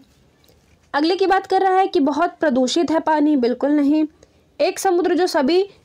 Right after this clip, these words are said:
महासागर और समुद्रों में सबसे अधिक खारा है,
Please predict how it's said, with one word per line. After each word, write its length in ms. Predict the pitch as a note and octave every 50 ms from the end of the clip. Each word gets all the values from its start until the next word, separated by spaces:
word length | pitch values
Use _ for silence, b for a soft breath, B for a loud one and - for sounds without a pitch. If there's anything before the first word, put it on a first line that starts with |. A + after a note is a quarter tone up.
| B -
महासागर 640 | B3 C4 A#3+ D4 E4 F4+ F4 - F#4 F4+ F4 F#4+ F#4
और 220 | - - D4+ D#4+
समुद्रों 460 | E4 D#4+ D#4+ D4 C#4+ C4+ A#3 C#4 C#4 C4+
में 160 | C#4 E4 A4 A#4 b b b b b
सबसे 380 | - - D#4 D4+ - - F4 F#4
अधिक 380 | - - - B3+ A#3 D#4 E4 F4+
खारा 400 | - - - G#3 G3+ F#3+ F#3+ F#3
है, 180 | F3 F3 F3+